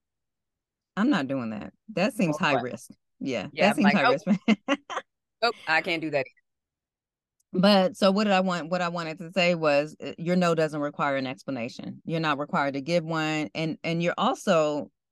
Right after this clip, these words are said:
Speaker 1: um, hear me when I say this, not required to apologize.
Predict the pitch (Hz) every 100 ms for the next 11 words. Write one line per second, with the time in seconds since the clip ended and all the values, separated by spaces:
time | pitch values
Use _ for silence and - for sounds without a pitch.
0 | - 160 160 185 226 208 175 165 151 -
1 | 165 160 151 - _ _ _ - 180 285
2 | 311 196 - 185 170 - 175 165 180 143
3 | 127 120 117 104 -